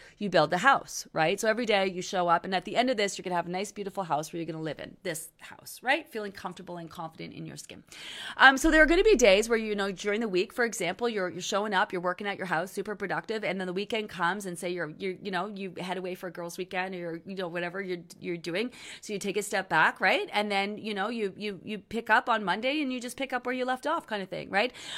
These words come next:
Um, that, that goes if you're completely taking the weekends off, or you go away on vacation. Let's say, um, you know, you show up, you build your house, and then you take a week off, you take a step back, you cannot, you can't work on your house, or you don't want to <laughs> 'cause you're on vacation.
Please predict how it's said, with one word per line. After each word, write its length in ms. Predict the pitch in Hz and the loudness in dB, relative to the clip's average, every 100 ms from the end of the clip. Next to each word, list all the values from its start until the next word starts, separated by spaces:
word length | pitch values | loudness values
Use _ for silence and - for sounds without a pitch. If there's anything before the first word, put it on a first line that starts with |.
| - | 4
Um, 460 | - 269 277 269 226 | 12 12 12 12 12
that, 240 | 294 240 | 12 12
that 180 | 339 349 | 12 10
goes 220 | 349 294 | 8 4
if 100 | 277 | 4
you're 80 | 247 | 2
completely 420 | 247 226 233 196 | 0 -2 -2 -4
taking 280 | 208 190 190 | -4 -6 -4
the 80 | 180 | -2
weekends 420 | 180 190 175 170 | -2 -2 -4 -2
off, 340 | - 170 151 | 2 2 2
or 120 | - 226 | 2 2
you 120 | 233 | 4
go 120 | 233 | 4
away 220 | 214 220 | 4 4
on 120 | 202 | 4
vacation. 560 | 202 196 196 175 - - | 2 -2 -2 -2 -4 -6
Let's 180 | 170 - | -6 -2
say, 240 | 185 180 | 0 0
um, 220 | - 175 180 | 2 0 0
you 120 | 185 | -6
know, 80 | 208 | -6
you 80 | |
show 180 | 196 196 | -6 -6
up, 100 | 190 | -6
you 60 | 185 | -6
build 220 | 180 175 | -6 -6
your 80 | 180 | 0
house, 340 | 226 254 262 | 2 2 0
and 100 | - | -6
then 120 | 180 | -6
you 80 | 175 | -6
take 180 | 190 180 | -8 -8
a 60 | 180 | -6
week 180 | 175 | -2
off, 260 | 202 226 233 | 0 0 0
you 80 | 196 | -6
take 140 | 190 | -12
a 60 | 175 | -12
step 260 | - - | -12 -6
back, 240 | 220 226 226 | 0 -2 -2
you 60 | |
cannot, 440 | - 185 175 170 - - | -10 -4 -2 -2 -6 -16
you 140 | 185 | -14
can't 220 | 175 202 | -10 -8
work 160 | 185 180 | -8 -8
on 100 | 180 | -8
your 120 | 165 | -8
house, 340 | 160 202 - - - - - - | -4 -4 -6 -10 -16 -16 -12 -2
or 80 | |
you 80 | 214 | 0
don't 220 | 202 185 | 2 2
want 260 | 185 208 320 | 6 6 6
to 140 | 269 | 4
<laughs> 600 | 277 466 359 370 403 392 392 | 6 8 8 10 10 10 8
'cause 220 | 381 269 | 6 8
you're 140 | 269 | 8
on 100 | 247 | 8
vacation. 600 | 233 220 220 208 233 311 | 6 2 0 -2 0 -2